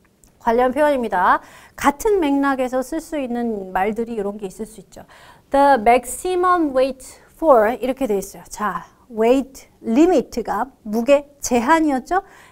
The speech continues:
이번엔 최대 무게라는 표현을 사용한 겁니다. 최대 무게 똑같은 거죠. For 뭐뭐에 대해서요. Priority express mail. 우선 속달에 대해서는 무게, 최대 무게가, 즉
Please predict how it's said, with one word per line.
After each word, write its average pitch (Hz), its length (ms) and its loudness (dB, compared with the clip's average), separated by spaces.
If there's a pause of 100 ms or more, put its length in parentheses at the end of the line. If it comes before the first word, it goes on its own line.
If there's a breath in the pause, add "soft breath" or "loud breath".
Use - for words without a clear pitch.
이번엔 262 580 0
최대 415 640 2
무게라는 254 680 0
표현을 233 360 -4
사용한 269 440 -4
겁니다. 262 360 -10 (340 soft breath)
최대 320 360 0
무게 190 260 -8
똑같은 349 500 0
거죠. 220 420 -4
For 302 360 4
뭐뭐에 285 480 2
대해서요. 233 680 -2
Priority 294 840 0
express - 640 -14
mail. 269 360 -2 (380 soft breath)
우선 285 680 4
속달에 254 1000 4
대해서는 220 1400 0 (380 soft breath)
무게, 240 440 0
최대 403 680 4
무게가, 233 880 6
즉 185 280 -14